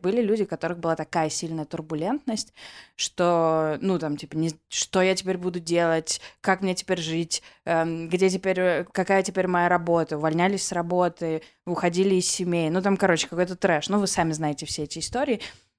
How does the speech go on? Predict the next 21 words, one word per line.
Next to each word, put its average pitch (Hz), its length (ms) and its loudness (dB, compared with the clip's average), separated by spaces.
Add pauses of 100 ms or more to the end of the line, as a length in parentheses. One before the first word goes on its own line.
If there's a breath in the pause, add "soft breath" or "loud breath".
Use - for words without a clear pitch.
(120)
Э, 196 380 2
а 185 160 2 (280)
я 214 440 6
оказалась 220 440 2
как 214 160 -4
раз 208 200 0
вот 185 140 -4
в - 80 -14
той, 190 440 4
э, 170 380 2
в - 80 -8
той 185 180 0
части, 185 580 0
к-, 165 380 2
кому 175 480 -2
все 165 220 -6
было 170 240 2
более-менее 170 600 -2
спокойно, 220 720 0 (460 soft breath)
и, 175 340 0
м, 165 600 -2